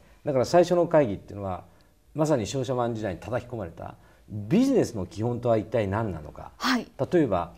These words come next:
Speaker 1: えー、どんな商売でもですね、えー、パターンっていうのは五つに集約されるんですよ。えー、「こんなものがありますよ、いかがですか」っていうふうなことをやり取りする引き合いという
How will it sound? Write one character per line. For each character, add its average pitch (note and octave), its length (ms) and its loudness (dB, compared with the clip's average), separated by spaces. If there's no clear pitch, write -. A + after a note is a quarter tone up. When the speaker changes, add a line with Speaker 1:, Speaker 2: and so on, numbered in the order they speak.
Speaker 1:
え F2+ 1160 -4
ー、 G#2 60 -8
ど A3 160 8
ん D4+ 60 4
な C#3 120 4
商 B2 220 2
売 E2+ 180 -2
で D#2+ 60 -8
も E2+ 100 -12
で - 100 -12
す - 140 -16
ね、 - 220 -14
え G2+ 340 -8
ー、 - 40 -16
パ - 80 -8
タ A3 100 4
ー C4 80 2
ン A#3+ 60 -2
っ - 20 -4
て A2 80 -4
い - 0 -
う - 20 0
の F2+ 60 -2
は F2 80 -2
五 F#2 180 -6
つ - 120 -6
に A2 120 0
集 F#2+ 180 -4
約 F2+ 160 -2
さ F#2+ 140 -4
れ F2+ 100 -2
る E2+ 60 -4
ん D#2+ 100 -8
で - 80 -14
す - 120 -12
よ。 - 140 -14
え G2 240 -2
ー、 - 80 -4
「こ A2+ 100 -4
ん A2+ 60 -2
な A#2 100 0
も A#2+ 100 -2
の A#2 100 0
が G2+ 100 0
あ G2 60 0
り G#2 60 -2
ま A2 160 -4
す - 120 -10
よ、 G2+ 200 -4
い F2+ 120 -10
か C3 100 -2
が B2 100 0
で G2 120 -6
す - 100 -12
か」 A2 160 -2
っ - 40 -4
て A#2+ 80 -4
い C3+ 180 0
う - 20 -2
ふ C#3 120 -4
う C#3 80 -2
な G2 120 -4
こ F#2 120 -10
と B2 180 -4
を G#2 80 2
や F#2 100 0
り G2 120 -2
取 F2+ 160 -2
り E2 40 -6
す - 140 -10
る F#2 100 -2
引 E2 60 -8
き E3+ 220 6
合 D#3 80 10
い C#3+ 100 4
と A#2+ 160 -2
い G2+ 200 0
う - 80 -10